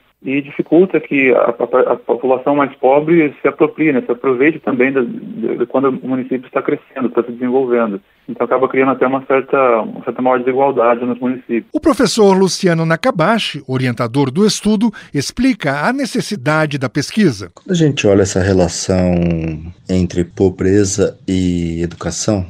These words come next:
Speaker 3: em nível macroeconômico, acho que esse é o primeiro ponto, a gente tem poucos estudos nesse sentido. Você tem muitos estudos que relacionam pessoas.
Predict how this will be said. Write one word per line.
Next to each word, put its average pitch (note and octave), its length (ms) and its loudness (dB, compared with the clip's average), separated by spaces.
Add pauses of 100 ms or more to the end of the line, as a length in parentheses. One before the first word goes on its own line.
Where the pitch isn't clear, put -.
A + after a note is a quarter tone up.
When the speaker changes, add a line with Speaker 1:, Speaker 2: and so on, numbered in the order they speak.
(180)
Speaker 3:
em G2 140 0
nível F#2+ 340 4
macroeconômico, F2+ 960 -2 (200)
acho - 120 -12
que F#2 60 -8
esse - 140 -6
é - 20 -4
o - 40 -6
primeiro F2 280 -2
ponto, G#2+ 520 -4 (120)
a G#2+ 100 0
gente A2 220 -4
tem A2+ 160 2
poucos A#2+ 880 -2
estudos B2 460 -2
nesse F#2 200 2
sentido. F2 600 -4 (240)
Você - 140 -4
tem A2 200 2
muitos B2 520 2
estudos A2+ 520 0
que - 120 -4
relacionam A2 420 2
pessoas. F#2+ 640 -4